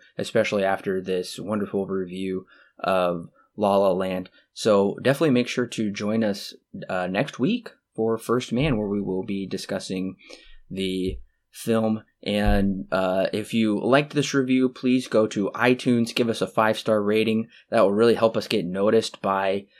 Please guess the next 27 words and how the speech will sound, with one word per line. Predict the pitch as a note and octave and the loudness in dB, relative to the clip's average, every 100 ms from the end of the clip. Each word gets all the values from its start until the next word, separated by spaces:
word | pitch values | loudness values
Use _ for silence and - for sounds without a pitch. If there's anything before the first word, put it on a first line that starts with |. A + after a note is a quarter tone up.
| _ _ | _ _
uh, | - F2+ E2+ | -2 0 2
other | - D3+ C#3 | 4 6 4
people | - B2+ D#3 D#3 D3+ | 2 2 4 2 4
so | B2 | 2
they | A2 A#2 | 4 4
can | B2 A2+ | 4 2
also | G#2+ - B2 | 0 0 0
enjoy, | A2+ A2 A2+ A#2 G2 - - | 2 2 4 4 2 -4 -8
uh, | F#2+ F#2+ | -6 -4
discussing | - - C3 C3+ B2 | -6 -4 -4 -2 -4
film | A2 A#2 | -2 0
with | A2+ - | 0 0
us | G#2+ - | -2 -2
as | E2 D#2+ | -8 0
well. | B2 C3+ C3 - - - | 4 6 4 0 -20 -8
Make | A#2+ A#2+ | -2 0
sure | - A#2+ | 2 0
to | A#2 G#2+ G2+ | 2 2 2
like | G#2+ C3+ D3+ | 2 4 4
and | C3 | 2
subscribe | - G#2 - A#2+ A2+ A2+ A2 | 0 -6 -4 0 4 4 2
on | F#2+ | 0
your | G2 | -4
favorite | G2+ A#2 A#2 | -2 0 0
social | - A2 G2+ | 0 -2 0
media | G2+ A2+ A2+ | -2 0 0
platforms. | - A2 - A2 A2 G#2+ | 0 -2 -2 -2 -2 -4